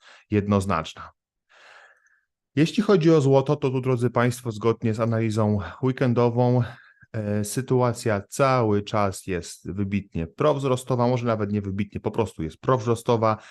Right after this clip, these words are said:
ze strony R S I, ani M A C D. Nie ma żadnych sygnałów, em, które by wskazywały na jakieś wykupienie, e, rynku i słabość trendu wzrostowego. Korekta zakończyła się w bardzo przejrzysty sposób, no i jak na razie mamy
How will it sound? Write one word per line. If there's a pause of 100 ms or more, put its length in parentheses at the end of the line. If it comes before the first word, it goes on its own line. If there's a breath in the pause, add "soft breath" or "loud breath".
(120 loud breath)
ze
strony
R
S
I,
ani
M
A
C
D.
Nie
ma
żadnych
sygnałów, (120)
em,
które
by
wskazywały
na
jakieś
wykupienie,
e,
rynku
i
słabość
trendu
wzrostowego. (560 loud breath)
Korekta
zakończyła
się
w
bardzo
przejrzysty
sposób,
no
i
jak
na
razie
mamy